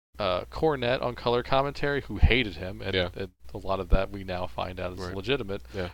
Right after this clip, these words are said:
Speaker 1: or Heyman was on color and making fun of Cornette. They let
Speaker 2: Mm-hmm.
Speaker 1: 'em get kind of equal opportunity to dig at each other.
Speaker 2: Yeah.
Speaker 1: Just, just things like that. And the Dangerous Alliance, man. If,
Speaker 2: Yeah.
Speaker 1: for those of you out there that never got to experience the Dangerous Alliance,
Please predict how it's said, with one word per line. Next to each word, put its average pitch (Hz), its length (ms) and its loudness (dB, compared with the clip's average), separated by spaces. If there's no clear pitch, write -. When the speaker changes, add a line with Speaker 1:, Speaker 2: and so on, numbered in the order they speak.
Speaker 1:
or 120 240 6
Heyman 120 400 0
was 101 220 -4
on 92 260 -2
color 92 560 -4
and 98 220 -6
making 95 280 -8
fun 95 180 -6
of 92 160 -8
Cornette. 107 440 0
They 95 140 0
let 110 220 0
Speaker 2:
Mm-hmm. 107 140 0
Speaker 1:
'em 92 180 -14
get - 260 4
kind 107 220 0
of 95 180 -4
equal 104 320 -4
opportunity 98 680 -4
to 90 120 -10
dig 104 260 -4
at 92 100 -4
each 92 180 -10
other. 92 160 -2
Speaker 2:
Yeah. 87 120 0
Speaker 1:
Just, - 340 -8
just - 220 -8
things 110 300 -6
like 90 200 -4
that. 90 320 -2
And 104 180 -4
the 107 80 -2
Dangerous 113 440 -2
Alliance, 87 580 -6
man. 92 280 -8
If, 113 120 -2
Speaker 2:
Yeah. 131 180 -4
Speaker 1:
for 156 120 -4
those 180 220 2
of 120 60 -2
you 113 100 2
out 107 180 2
there 98 280 0
that 98 160 -6
never 107 260 -2
got 101 240 0
to 98 100 -6
experience 90 560 -8
the 92 60 -10
Dangerous 90 420 -6
Alliance, 87 540 -6